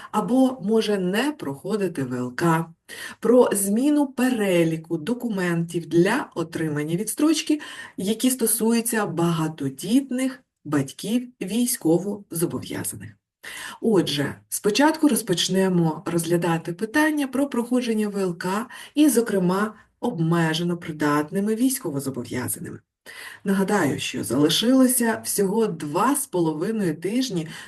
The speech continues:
до дати п'яте червня дві тисячі двадцять п'ятого року,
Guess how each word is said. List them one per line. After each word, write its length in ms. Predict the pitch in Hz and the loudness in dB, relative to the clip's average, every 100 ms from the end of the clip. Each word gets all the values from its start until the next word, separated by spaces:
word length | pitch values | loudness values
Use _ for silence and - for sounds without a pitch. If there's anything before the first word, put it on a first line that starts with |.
| - | -10
до 340 | 160 190 214 | 0 2 2
дати 540 | 160 185 214 247 247 233 | 2 -2 -2 -2 -4 -6
п'яте 800 | - 185 185 170 160 160 139 135 | -8 -4 0 0 -2 -4 -10 -6
червня 540 | - 185 226 233 226 | -2 0 0 -4 -8
дві 220 | 208 156 | -6 -2
тисячі 440 | 185 269 277 285 262 | 2 4 2 2 0
двадцять 540 | 202 143 156 160 175 | 0 0 -2 -4 -10
п'ятого 420 | 135 131 135 147 | -8 -8 -6 -6
року, 280 | 143 107 - | -4 -6 -8